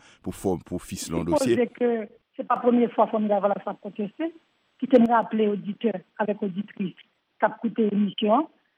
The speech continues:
Speaker 2: Famille Lavalas dit son coup d'État électoral. C'est pas une déclaration, c'est pas une déclaration du fait en l'air. La protesté, et Famille Lavalas a protesté justement coup d'État électoral, ça. Un cabinet d'avocats qui a protesté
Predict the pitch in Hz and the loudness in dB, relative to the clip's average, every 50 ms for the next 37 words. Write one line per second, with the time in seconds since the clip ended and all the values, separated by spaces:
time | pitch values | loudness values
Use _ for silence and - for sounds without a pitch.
0 | _ _ _ 254 233 240 233 226 214 233 220 220 208 196 185 190 185 - - 202 | _ _ _ 0 2 2 2 4 4 2 2 2 0 -4 -6 -10 -8 -6 -6 -6
1 | 196 - _ 247 220 202 220 208 220 214 196 190 185 185 - - 196 180 214 233 | -6 -8 _ -6 -4 -2 -2 -2 0 -2 -2 -2 -4 -8 -10 -12 -6 -2 0 0
2 | 294 349 359 - _ _ _ _ - 233 226 - - - - 220 214 220 - _ | 0 -2 -6 -12 _ _ _ _ -4 -4 -4 -4 -6 -8 -8 -8 -10 -10 -16 _
3 | _ _ - 240 233 214 214 226 - - 220 - - 202 208 - - - 240 - | _ _ -8 -8 -6 -6 -6 -6 -4 -6 -6 -4 -6 -8 -10 -12 -12 -10 -10 -10
4 | - 277 - - 214 190 240 220 226 214 226 214 - 226 220 220 214 208 - - | -10 -14 -16 -12 -2 2 2 2 2 0 -4 -4 -4 -4 -4 -4 -6 -6 -8 -8
5 | - 190 190 - - - 214 202 202 - - 226 220 208 214 233 254 311 - - | -8 -8 -8 -10 -6 -4 -2 -2 -2 -4 -6 -6 -4 -2 0 0 0 0 -2 -6
6 | - _ _ _ _ _ _ _ _ _ - 240 214 214 214 - - 262 - - | -14 _ _ _ _ _ _ _ _ _ 0 0 0 0 -2 -6 -6 -6 -4 -2
7 | 247 220 196 - - - 277 294 - - _ _ _ _ _ _ _ _ _ - | -2 -2 -2 -4 -2 -2 -2 -2 -2 -6 _ _ _ _ _ _ _ _ _ -10
8 | 254 - - - 240 226 226 220 226 214 190 226 214 214 208 208 220 226 - - | -10 -8 -4 -2 0 0 2 2 2 4 4 4 4 2 2 0 -2 -6 -8 -10
9 | _ 247 - - - 226 208 - - - 254 226 202 220 214 - - 233 190 202 | _ -18 -12 -6 -6 -6 -6 -6 -4 -4 -4 -4 -4 -8 -12 -12 -10 -8 -2 0
10 | 220 240 277 294 - _ _ _ _ _ _ - 277 220 240 214 220 226 220 190 | 2 2 2 0 -4 _ _ _ _ _ _ -2 2 2 2 4 4 4 4 2
11 | - - - - 208 185 185 175 165 - 214 - 240 - _ _ _ _ _ - | 0 -8 -10 -10 -10 -8 -8 -12 -14 -18 -20 -20 -20 -20 _ _ _ _ _ -8
12 | 233 - - 247 220 202 240 226 226 214 214 208 196 196 208 - - 240 - - | -8 -4 -2 -2 -2 -2 -2 -4 -4 -2 -4 -4 -4 -6 -10 -8 -6 -6 -6 -6
13 | - _ _ _ _ _ _ _ _ _ - - 285 - 294 294 285 - - - | -12 _ _ _ _ _ _ _ _ _ -6 -2 0 0 0 0 -2 -8 -18 -14
14 | _ 240 - - - 240 214 - 233 208 185 - - 254 262 302 | _ -14 -14 -8 -8 -8 -6 -4 -6 -6 -6 -6 -4 -4 -4 -4